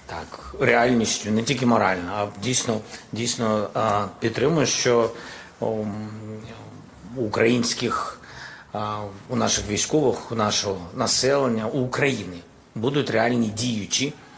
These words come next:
гарантії безпеки. Політичний формат. Ми сьогодні також проговорювали, що окрім,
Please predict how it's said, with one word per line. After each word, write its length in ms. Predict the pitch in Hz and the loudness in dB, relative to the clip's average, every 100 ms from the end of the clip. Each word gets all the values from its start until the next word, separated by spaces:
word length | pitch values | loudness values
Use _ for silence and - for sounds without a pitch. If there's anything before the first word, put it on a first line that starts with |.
| - - | -14 0
гарантії 460 | 113 113 104 101 | 2 2 0 -2
безпеки. 360 | 101 - - 107 - - | 0 -2 -2 -6 -10 -8
Політичний 640 | - 113 120 165 170 - 151 | -2 0 0 0 0 0 0
формат. 440 | 151 131 139 143 - - - - - | 0 2 2 0 -6 -16 -14 -14 -6
Ми 340 | 107 110 107 104 | -2 0 0 0
сьогодні 540 | - 117 110 104 104 104 - - - - 107 | 0 0 -2 -2 -4 -8 -14 -20 -18 -10 -2
також 220 | 120 107 | 0 0
проговорювали, 640 | - 113 110 110 110 107 | 0 0 2 2 2 2
що 200 | 104 107 | 2 2
окрім, 400 | 104 120 127 117 | 2 2 0 0